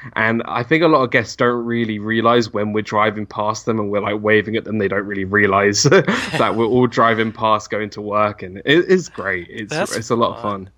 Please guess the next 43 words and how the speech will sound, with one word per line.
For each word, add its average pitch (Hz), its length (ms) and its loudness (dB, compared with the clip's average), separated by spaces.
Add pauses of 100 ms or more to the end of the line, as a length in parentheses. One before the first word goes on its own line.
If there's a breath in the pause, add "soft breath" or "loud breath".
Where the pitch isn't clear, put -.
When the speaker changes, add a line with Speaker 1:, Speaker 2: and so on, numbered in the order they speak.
Speaker 2:
Uh, 151 240 6
I, 147 240 0
I 160 60 4
also 180 280 2
wanted 151 140 0
to 127 60 -6
say 131 220 -2 (120)
congratulations 151 840 -2
on 131 200 0
a 123 60 -10
thousand 139 420 -2
subs, 143 560 0 (100)
which 139 240 -14
you 135 80 -12
hit 131 240 -4
Speaker 1:
Thank - 120 -20
you. 139 60 -14
Speaker 2:
recently. 135 640 -8 (320 loud breath)
And 147 120 -6
in 135 100 -8
Speaker 1:
Yeah. - 160 -6
Speaker 2:
fact, 151 180 -2
I 135 80 2
did 147 220 -4
check - 260 -2
today, 147 440 2
and 127 200 -10
you're, 139 140 -6
like, 139 280 0
almost 139 400 -6
at 131 120 -2
eleven 117 300 -8
hundred 113 340 -14
now. 110 320 -16 (580)
Speaker 1:
That's 95 180 -10
crazy. 92 540 -2
It's, - 160 -4
Speaker 2:
That 151 180 2
is 127 160 0
Speaker 1:
it's, - 140 -12
it's - 80 -20
Speaker 2:
nuts. 117 140 -6
Speaker 1:
amazing. 104 500 0